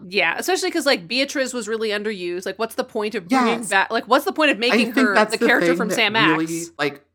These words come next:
Speaker 2: keeps it from being a great episode of television for me. Like, that, that and the fact that the dad thing is kinda dumb, and the fact that, like, you brought in Beatrice and then you didn't use her. Like, and
Speaker 1: Right.
Speaker 2: that's not s-,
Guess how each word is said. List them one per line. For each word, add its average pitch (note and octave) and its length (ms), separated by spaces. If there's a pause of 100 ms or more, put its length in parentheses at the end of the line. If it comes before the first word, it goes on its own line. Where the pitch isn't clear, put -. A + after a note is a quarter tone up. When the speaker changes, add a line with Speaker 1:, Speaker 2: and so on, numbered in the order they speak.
(140)
Speaker 2:
keeps D#3 260
it - 140
from C3+ 120
being B2+ 140
a A2+ 80
great A2+ 160
episode G2+ 280
of - 40
television G2 400
for G#2 140
me. - 280 (240)
Like, - 320
that, C#3 260
that D3 280
and C#3+ 80
the C3+ 60
fact C#3+ 180
that A#2+ 60
the C#3+ 80
dad C3 280
thing C#3 140
is B2+ 100
kinda A2+ 220
dumb, A2+ 480 (320)
and C3 100
the B2+ 60
fact C3 220
that, - 160
like, A2+ 320
you A2+ 160
brought D3+ 320
in C3+ 160
Beatrice B2 640
and C3 160
then C3 100
you B2 140
didn't A2+ 240
use - 240
her. - 280 (520)
Like, - 240 (400)
and - 100
Speaker 1:
Right. A3 160
Speaker 2:
that's D#3 300
not G#2+ 160
s-, - 220